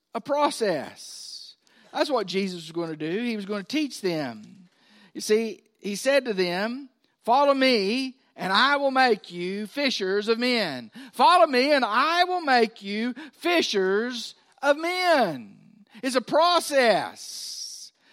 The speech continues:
You see, there's two things you need to know about this verse. Number one, they were called to evangelism.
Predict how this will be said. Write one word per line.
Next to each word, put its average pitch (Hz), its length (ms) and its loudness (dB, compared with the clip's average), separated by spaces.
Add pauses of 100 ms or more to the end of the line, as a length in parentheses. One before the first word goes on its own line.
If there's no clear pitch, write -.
(160)
You 185 60 -8
see, 247 160 -4
there's 247 180 4
two 339 200 2
things 339 300 -2
you 269 100 -4
need 269 160 -2
to 262 80 -12
know 285 220 4
about 214 260 2
this 220 180 -4
verse. 226 680 0 (840)
Number 226 220 2
one, 269 360 4
they 220 140 6
were 214 100 0
called 247 340 4 (140)
to 262 60 -8
evangelism. 190 880 0